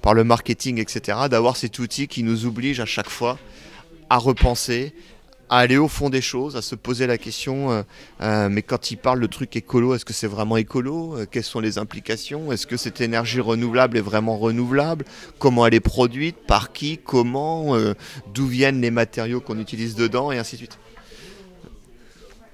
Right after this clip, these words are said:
Et, et, et, et, et c'est pourquoi je me retrouve tout à fait derrière ce terme, euh, décroissance, qui pour moi n'est pas une f-, une finalité, n'est pas une fin en soi, mais vraiment un, un outil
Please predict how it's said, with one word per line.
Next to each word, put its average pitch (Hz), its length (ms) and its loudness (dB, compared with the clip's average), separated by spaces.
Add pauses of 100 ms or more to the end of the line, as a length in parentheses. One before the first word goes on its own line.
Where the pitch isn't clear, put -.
(360)
Et, 123 120 8
et, 120 400 6
et, 127 480 2
et, 127 180 -2
et - 20 2
c'est 135 180 -2
pourquoi 156 340 0
je 139 80 -4
me 135 100 2
retrouve 127 300 -4
tout - 180 -8
à 123 80 4
fait 143 200 2
derrière 110 320 0
ce - 160 0
terme, 123 420 0
euh, 101 160 2 (440)
décroissance, 131 680 2
qui 120 120 0
pour 123 200 2
moi 143 160 6
n'est 131 120 4
pas 127 180 2
une 120 120 -2
f-, - 320 -14 (320)
une 120 80 -2
finalité, 120 680 2
n'est 139 100 -4
pas 110 140 -2
une 107 100 -2
fin - 160 -2
en 110 100 -2
soi, 147 280 -4 (440)
mais 113 160 6
vraiment 123 420 8
un, 117 200 8 (460)
un 123 240 6
outil 147 600 2